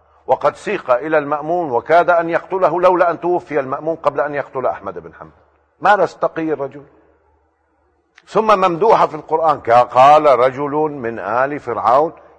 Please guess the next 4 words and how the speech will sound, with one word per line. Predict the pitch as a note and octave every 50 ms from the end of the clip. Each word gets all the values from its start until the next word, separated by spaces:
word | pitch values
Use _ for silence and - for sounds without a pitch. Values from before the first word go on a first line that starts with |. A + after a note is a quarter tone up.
| _ _ -
يكتم | G2 C#3 F3+ - - - - F#3+ G3 F#3+ G3+ G3 G3
إيمانه | G3 F#3+ F#3+ F#3 F3+ F3 E3 D#3 C#3 C3+ A#2+ G#2 A#2 A2 A#2 _ _ _ _ _ _ _ _ _ -
أتقتلون | C3 C3+ - D#3 C#3+ - - D#3 D#3+ D#3+ E3 D#3 C#3+
رجلاً". | C3+ C3 C3 C#3 C3 B2 B2+ B2 B2+ B2+